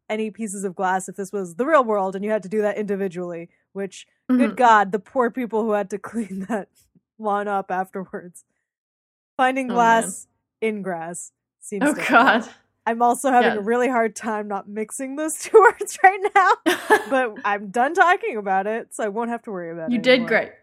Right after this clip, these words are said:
Speaker 2: You
Speaker 1: Yeah, thank you.
Speaker 2: succeeded. You did it. <laughs>
Speaker 1: <laughs> Um,
Speaker 2: Oh, man.
Speaker 1: my next two notes are just, "Oh my God, a marriage," and then, "This is a deeply strange wedding." Uh,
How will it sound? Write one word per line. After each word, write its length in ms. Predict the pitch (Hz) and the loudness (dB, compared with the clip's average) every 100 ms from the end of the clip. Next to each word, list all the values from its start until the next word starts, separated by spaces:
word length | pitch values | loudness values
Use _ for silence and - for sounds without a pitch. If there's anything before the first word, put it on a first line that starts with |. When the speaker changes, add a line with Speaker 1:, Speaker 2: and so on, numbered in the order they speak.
| - | -6
Speaker 2:
You 100 | 220 | 0
Speaker 1:
Yeah, 60 | 233 | 0
thank 160 | 247 196 | 2 -2
you. 20 | |
Speaker 2:
succeeded. 420 | - 240 - - 220 | 0 -2 -2 -8 -6
You 100 | 208 | -4
did 340 | 247 202 - - | 0 0 0 -4
it. 120 | 339 - - - | -6 -6 -4 4
<laughs> 240 | - 330 - | 4 4 -6
Speaker 1:
<laughs> 240 | - - - - - - 370 330 311 _ _ _ | -6 -6 -6 -20 -20 -20 -18 -18 -20 _ _ _
Um, 300 | - 254 233 226 220 | 2 6 6 6 4
Speaker 2:
Oh, 20 | |
man. 360 | 208 214 196 214 - - | 2 -4 -4 -8 -12 -12
Speaker 1:
my 260 | 269 269 302 | -8 0 2
next 220 | 311 - | 2 2
two 100 | 392 | 2
notes 160 | 311 285 | 4 2
are 80 | |
just, 220 | 240 254 190 | 0 -2 0
"Oh 100 | 254 | 0
my 140 | 254 | 0
God, 180 | 233 240 | 4 4
a 40 | |
marriage," 480 | 214 220 220 202 196 - | 4 2 2 0 -2 -4
and 160 | 214 220 | -2 0
then, 200 | 220 202 | -2 0
"This 200 | 226 240 | -2 -2
is 160 | 220 | -4
a 40 | 214 | -4
deeply 400 | 165 214 214 196 | -6 -8 -4 -6
strange 380 | - 202 190 | -4 -6 -6
wedding." 480 | 170 185 175 165 180 _ _ | -8 -8 -6 -10 -14 _ _
Uh, 180 | 202 196 | -4 -4